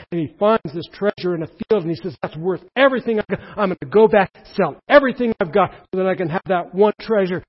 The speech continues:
because everything I have is not worth nearly as much as what that treasure is. In fact, everything I have isn't just the old life that was good and left behind. It is rubbish.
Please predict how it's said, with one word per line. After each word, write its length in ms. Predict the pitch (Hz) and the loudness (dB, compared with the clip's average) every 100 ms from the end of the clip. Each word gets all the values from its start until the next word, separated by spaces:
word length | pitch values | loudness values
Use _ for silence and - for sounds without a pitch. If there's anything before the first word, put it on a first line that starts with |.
| - | -12
because 280 | 196 220 202 - - | -4 2 0 0 -4
everything 420 | 240 262 247 240 - | 0 2 2 -2 2
I 140 | 220 | 0
have 360 | 143 220 202 180 - 196 | 2 2 2 0 -6 -6
is 140 | 165 | -2
not 260 | 196 170 156 | -2 -4 -8
worth 440 | 160 220 196 147 _ _ - | -2 2 2 2 _ _ -6
nearly 500 | 175 220 - 190 170 | 0 0 0 -2 -4
as 120 | 120 | -4
much 220 | 165 160 | -6 -6
as 100 | 156 | -8
what 220 | 143 165 - | -10 -8 -6
that 180 | 160 - | -8 -8
treasure 420 | - 175 147 160 - | -8 -6 -6 -10 -10
is. 120 | 156 - - | -12 -12 -4
In 140 | 196 - | -4 0
fact, 220 | 202 - - | 0 0 6
everything 500 | 285 247 - 240 214 | 6 6 -2 0 2
I 120 | 202 | 0
have 420 | 180 - - 202 | -2 -6 -12 -10
isn't 380 | - 302 - 202 | 0 0 0 -4
just 220 | 247 208 - - | 0 0 -2 -14
the 80 | 202 - | -8 4
old 260 | 269 277 233 214 | 6 6 4 2
life 160 | 202 - - | 2 0 -6
that 100 | 233 - | -6 -2
was 180 | 196 143 | -4 -4
good 280 | 226 262 247 | 0 2 2
and 100 | 196 | 2
left 200 | 220 226 | 2 0
behind. 200 | 175 220 - - | -4 -4 -6 -2
It 180 | 214 190 | 2 2
is 100 | 185 - - | 2 -4 -18
rubbish. 680 | 135 135 185 - - - - | -14 -2 0 0 -4 -10 -18